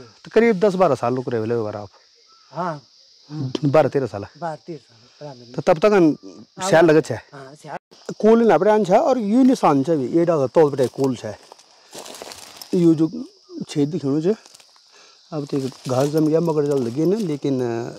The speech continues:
Speaker 1: इन, ये भी अवशेष से नहीं, एक बड़े गोल आन छे और करीब मैं चालीस पैंतालीस साल पहले तक कोल छे, बड़े जगह छे कोल अग्नि। और ये सब जो बंजर खेत छे ना,
Speaker 2: ये तो है।
Speaker 1: दियो में हुन छे।
Speaker 2: ये स्याल छे।
Speaker 1: बहुत सुंदर,
Speaker 2: धान।
Speaker 1: बहुत बढ़िया धान हुन छे,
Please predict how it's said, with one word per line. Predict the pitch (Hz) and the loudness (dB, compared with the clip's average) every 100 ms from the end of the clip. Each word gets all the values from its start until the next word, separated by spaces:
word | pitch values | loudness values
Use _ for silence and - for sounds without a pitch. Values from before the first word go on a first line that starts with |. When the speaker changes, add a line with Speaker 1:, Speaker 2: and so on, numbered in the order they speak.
| - | 0
Speaker 1:
इन, | 190 190 | 2 2
ये | 170 170 | 4 6
भी | 160 | 6
अवशेष | 196 190 - 143 | 4 2 2 -2
से | - 147 | -2 -4
नहीं, | 131 _ _ _ _ - _ - | -4 _ _ _ _ -20 _ -2
एक | 135 | 2
बड़े | 151 | 4
गोल | 131 147 139 | 4 2 2
आन | 139 | 0
छे | 123 147 240 | 0 -2 -2
और | 156 139 | -2 -2
करीब | - 131 135 117 - - 147 | -2 0 2 0 -8 -12 -8
मैं | 135 | -2
चालीस | 156 147 | 0 0
पैंतालीस | 147 135 - | 0 -2 -2
साल | 123 | -2
पहले | 127 113 | -2 -2
तक | 135 - | -4 0
कोल | 139 | 0
छे, | 131 151 | 0 -2
बड़े | 151 135 | 0 0
जगह | 127 117 | 0 -2
छे | 107 | -4
कोल | 131 139 139 | -2 0 0
अग्नि। | 131 139 - - - - - _ _ _ - - - 156 | 0 -2 -4 -14 -20 -20 -20 _ _ _ -20 -20 -12 0
और | 131 | 2
ये | 123 | 2
सब | - 143 151 | 2 2 4
जो | 143 147 - - _ _ - | 4 2 0 -8 _ _ -6
बंजर | 127 156 117 | 0 2 2
खेत | - 147 | 0 0
छे | 156 | 2
ना, | 156 202 | -2 -2
Speaker 2:
ये | 180 | -8
तो | 151 165 | -10 -10
है। | 143 120 165 139 147 131 131 | -10 -6 -2 -2 -2 -8 -2
Speaker 1:
दियो | 135 135 | 2 4
में | 147 | 4
हुन | 135 139 | 4 2
छे। | 135 | 2
Speaker 2:
ये | 131 | 0
स्याल | 135 - - 151 - 143 165 | -2 -4 -18 -20 -20 -18 -16
छे। | - 139 131 - | -16 -18 -18 -4
Speaker 1:
बहुत | 151 185 | 0 2
सुंदर, | - 143 139 123 117 - - - 143 | 4 4 6 4 2 -6 -14 -14 -14
Speaker 2:
धान। | 151 165 | -14 -12
Speaker 1:
बहुत | 131 123 170 | -6 2 2
बढ़िया | 165 127 | 4 2
धान | 110 147 | 2 2
हुन | 151 156 | 4 2
छे, | 139 | 0